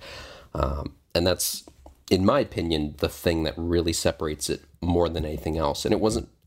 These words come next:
until a game like Crusader Kings that I would say s-, a, a strategy game, uh, came anywhere close, and that was, I don't know, a decade later. So that's,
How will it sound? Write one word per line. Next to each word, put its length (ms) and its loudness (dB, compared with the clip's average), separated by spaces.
until 640 0
a 40 -2
game 220 2
like 180 -6
Crusader 420 -2
Kings 320 -4
that 100 0
I 80 0
would 140 -2
say 180 2
s-, 200 -4
a, 180 0
a 40 -8
strategy 440 0
game, 440 -4
uh, 220 0
came 220 2
anywhere 280 -2
close, 440 0
and 100 -4
that 120 -4
was, 380 -2
I 60 0
don't 100 0
know, 160 0
a 60 -6
decade 480 -2
later. 420 -2
So 320 -2
that's, 480 -4